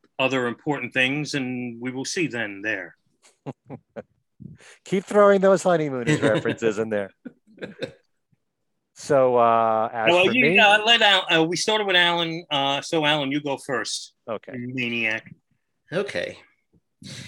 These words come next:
Speaker 3: Um, you can reach me on Facebook at either Alan Kozin or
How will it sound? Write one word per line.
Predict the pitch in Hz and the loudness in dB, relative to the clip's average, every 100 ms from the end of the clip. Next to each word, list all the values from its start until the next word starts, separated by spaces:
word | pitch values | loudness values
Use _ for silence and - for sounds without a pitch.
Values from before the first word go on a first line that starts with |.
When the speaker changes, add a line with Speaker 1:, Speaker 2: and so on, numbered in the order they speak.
| - - _ _ _ _ _ _ _ _ _ _ _ _ _ _ _ _ _ _ _ _ 127 | -20 -20 _ _ _ _ _ _ _ _ _ _ _ _ _ _ _ _ _ _ _ _ -2
Speaker 3:
Um, | 104 123 | 0 0
you | 123 139 | -2 -4
can | - 131 | -2 0
reach | 131 131 - | 0 -2 -2
me | 127 127 135 | 0 0 0
on | - 113 113 | -2 -4 -4
Facebook | 117 117 - 139 135 - | -2 -2 -2 -2 -4 -4
at | 120 110 | -6 -4
either | 113 107 104 107 | -2 0 0 -2
Alan | 104 101 110 104 | -2 0 -2 -4
Kozin | 107 104 104 113 117 - | -4 -4 -4 -6 -6 -6
or | 95 92 90 - | -6 -4 -6 -8